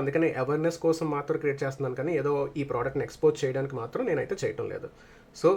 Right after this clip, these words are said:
ఇది ప్రోడక్ట్ని ప్రోడక్ట్ కింద చూడండి, ఆ నేమ్ కానీ ఆ కంపెనీ కానీ మనకు అనవసరం, ఎందుకంటే ఇలాంటి ప్రోడక్ట్సే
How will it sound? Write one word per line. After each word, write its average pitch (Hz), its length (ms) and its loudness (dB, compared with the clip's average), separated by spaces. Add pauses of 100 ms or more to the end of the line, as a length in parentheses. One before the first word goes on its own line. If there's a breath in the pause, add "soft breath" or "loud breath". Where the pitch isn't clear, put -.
(460 loud breath)
ఇది 160 260 -2 (100)
ప్రోడక్ట్ని 165 400 4
ప్రోడక్ట్ 147 320 2
కింద 151 220 2
చూడండి, 127 340 2
ఆ 139 140 -2
నేమ్ 139 360 4
కానీ 139 220 2
ఆ 131 60 0
కంపెనీ 131 340 0
కానీ 135 160 0
మనకు 135 200 -2
అనవసరం, 113 380 -2
ఎందుకంటే 131 380 -2
ఇలాంటి 131 320 0
ప్రోడక్ట్సే 139 400 2